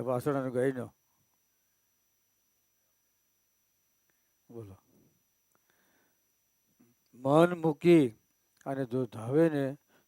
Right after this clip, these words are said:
તો ગાય પારસો વળે. એમ સ્વામી કે શિષ્ય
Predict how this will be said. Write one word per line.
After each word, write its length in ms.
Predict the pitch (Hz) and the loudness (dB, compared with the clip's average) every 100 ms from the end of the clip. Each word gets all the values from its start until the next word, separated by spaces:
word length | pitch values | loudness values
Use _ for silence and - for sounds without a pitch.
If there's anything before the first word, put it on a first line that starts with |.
| _ | _
તો 60 | 151 | -6
ગાય 360 | 127 123 139 135 | -4 -4 -4 -4
પારસો 280 | 113 110 - 127 120 | -10 -10 -12 -12 -10
વળે. 260 | 123 87 - _ _ _ _ _ _ _ _ _ | -10 -12 -18 _ _ _ _ _ _ _ _ _
એમ 180 | 143 131 - | -6 -6 -10
સ્વામી 380 | 123 123 131 127 | -10 -8 -8 -4
કે 100 | 143 143 | 0 0
શિષ્ય 600 | - - 127 - 135 | -2 -10 -10 -6 0